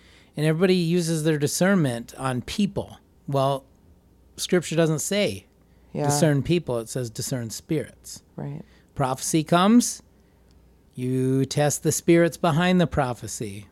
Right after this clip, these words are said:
Speaker 1: What spirit are you of? Like,
Speaker 2: Yeah.
Speaker 1: is it the Holy Spirit, or is it, uh, self-gratifying? Is it, um, self-promoting, or is it
Speaker 2: Self-sabotage.
Speaker 1: manipulating?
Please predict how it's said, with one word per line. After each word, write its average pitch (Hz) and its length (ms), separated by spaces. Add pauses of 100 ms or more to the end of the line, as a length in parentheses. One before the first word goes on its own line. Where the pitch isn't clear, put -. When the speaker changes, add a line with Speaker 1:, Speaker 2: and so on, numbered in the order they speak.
Speaker 1:
What 135 260
spirit 151 380
are 151 200
you 147 220
of? 151 440 (340)
Like, 123 280
Speaker 2:
Yeah. 135 60
Speaker 1:
is 127 120
it 139 180 (300)
the 131 380
Holy 160 260
Spirit, 202 540
or 147 160
is 139 180
it, 127 240 (680)
uh, 123 360
self-gratifying? 175 1120
Is 135 200
it, 123 380 (520)
um, 123 640
self-promoting, 170 1160 (120)
or 139 160
is 127 240
it 120 380 (120)
Speaker 2:
Self-sabotage. 139 920 (380)
Speaker 1:
manipulating? 165 1000